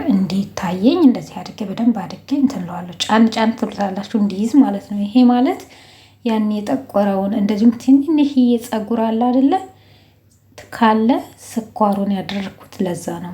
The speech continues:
ያነሳል። በያፋችን ዙሪያ አለ ትንሽ የሚበቅል ፀጉር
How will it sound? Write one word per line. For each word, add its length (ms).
ያነሳል። 640
በያፋችን 960
ዙሪያ 380
አለ 260
ትንሽ 400
የሚበቅል 600
ፀጉር 380